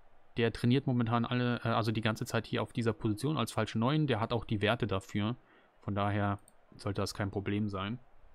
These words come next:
Ja, Ferreira, da haben wir O'Hara. Schön auf Kunstic. Kunstic aus der zweiten Reihe. Gibt nochmal einen Eckball. Ja, Ferreira bringt den Ball rein.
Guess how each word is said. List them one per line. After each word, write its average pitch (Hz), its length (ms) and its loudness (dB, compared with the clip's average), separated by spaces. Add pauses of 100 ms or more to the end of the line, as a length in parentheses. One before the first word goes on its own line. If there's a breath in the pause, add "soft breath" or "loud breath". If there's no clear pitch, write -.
(3000)
Ja, 113 160 -4
Ferreira, 113 540 0
da 120 60 2
haben 110 140 2
wir 104 60 0
O'Hara. 131 720 2 (420)
Schön 175 260 6
auf 175 160 4
Kunstic. 156 680 6
Kunstic 160 380 4
aus 147 120 6
der 139 120 4
zweiten 131 380 2
Reihe. 120 380 4 (440)
Gibt - 140 -14
nochmal 110 320 4
einen 101 100 -2
Eckball. - 260 -6 (960)
Ja, 110 120 -8
Ferreira 110 460 0
bringt 110 280 -2
den 104 100 2
Ball 98 160 0
rein. 113 400 0